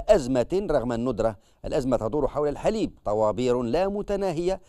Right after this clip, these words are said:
للظفر بكيسي حليب". من الفجر إلى جريدة الحياة، دائمًا في موضوع الانتخابات، عبد الرزاق مقري: "حمص لن تشارك في الحكومة المقبلة، والانتخابات مزورة ولدينا الأدلة".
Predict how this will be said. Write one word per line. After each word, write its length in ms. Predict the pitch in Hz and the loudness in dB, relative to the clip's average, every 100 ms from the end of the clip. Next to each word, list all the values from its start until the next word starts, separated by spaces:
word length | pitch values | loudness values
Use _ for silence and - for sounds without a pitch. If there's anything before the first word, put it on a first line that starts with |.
| _ _ | _ _
للظفر 480 | 104 107 113 - 113 | -4 -2 0 -2 -4
بكيسي 640 | 101 107 117 107 123 113 87 | -4 -4 -4 -4 -6 -6 -2
حليب". 540 | 147 139 113 90 101 - _ _ _ _ _ _ _ - | 0 0 -2 -4 -8 -12 _ _ _ _ _ _ _ -2
من 200 | 135 226 | 2 4
الفجر 360 | 226 220 233 214 | 4 2 2 4
إلى 180 | 190 | 6
جريدة 260 | 147 143 127 | 6 6 4
الحياة، 440 | 113 - 113 127 - - _ _ _ - | 0 2 6 6 4 -4 _ _ _ -8
دائمًا 460 | 123 185 180 160 147 - - | 4 4 4 0 -4 -10 -12
في 80 | 120 | -4
موضوع 300 | 120 139 120 | 0 0 0
الانتخابات، 680 | 113 104 107 107 170 - - _ - | -4 -8 -6 0 0 0 -10 _ -6
عبد 200 | 113 110 | -4 0
الرزاق 280 | 113 208 131 | 0 0 -2
مقري: 360 | 156 - 208 | -4 -2 -4
"حمص 420 | - - 240 139 135 | -4 -2 -2 -4 -2
لن 160 | 123 | -2
تشارك 440 | 117 104 113 104 107 | -2 -4 -2 -2 -6
في 100 | 101 | -6
الحكومة 420 | 110 110 196 240 | -6 -4 -4 -2
المقبلة، 500 | 185 - 107 104 92 _ _ - | -2 -2 -2 -4 -4 _ _ -2
والانتخابات 680 | 123 107 - - 107 135 117 | -2 -2 -6 -2 0 0 0
مزورة 680 | 113 107 165 180 185 196 - | -2 2 4 4 4 0 -4
ولدينا 600 | - 113 104 98 110 110 | -4 0 2 0 0 -2
الأدلة". 680 | 113 156 196 156 110 110 | -2 0 0 0 0 -2